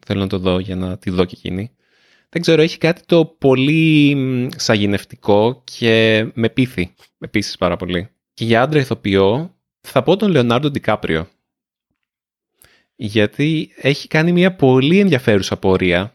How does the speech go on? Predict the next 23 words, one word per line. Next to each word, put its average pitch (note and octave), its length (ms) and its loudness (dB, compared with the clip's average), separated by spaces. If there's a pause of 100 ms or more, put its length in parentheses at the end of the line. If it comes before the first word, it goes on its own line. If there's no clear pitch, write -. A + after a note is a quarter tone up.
(1120)
σαν G2 280 -2
ηθοποιός F#2 760 -2
τα G2+ 80 -4
τελευταία F#2 680 -2 (200)
είκοσι A#2+ 340 -2
πέντε F#2 260 -2
χρόνια F2+ 420 -4
σχεδόν, F2+ 360 -6
έτσι. F2+ 260 -12 (1000)
Και - 100 -4
έχει C#3 120 -2
εμφανιστεί F3+ 400 -4
σε F#3 120 -4
πάρα F#3 460 -2 (120)
πολλές A2 520 0
ταινίες, G#2 640 -2
με, C#3 240 0
εντάξει, E3 400 -2
μερικές C3 220 -2
φορές D#3 240 -2
έχει - 140 -10
παρόμοιους B2 420 0
ρόλους, F2 680 -2